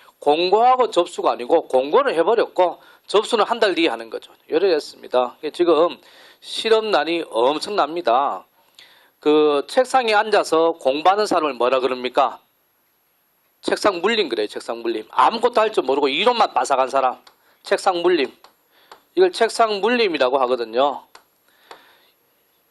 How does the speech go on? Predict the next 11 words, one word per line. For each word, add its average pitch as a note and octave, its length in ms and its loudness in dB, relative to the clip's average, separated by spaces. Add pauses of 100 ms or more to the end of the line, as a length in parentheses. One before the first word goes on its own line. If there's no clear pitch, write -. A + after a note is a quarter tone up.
(280)
책상에 B3 440 2
공부만 G#3+ 420 2
해서 E3 160 -2
입만 A#3+ 400 0
살아있고 C#3+ 580 0
아무것도 G3+ 480 2
모르는 C3+ 320 -2
사람. C#3+ 420 0
이 A3 140 -6
사람들이 A3+ 420 0
지금 C3+ 560 0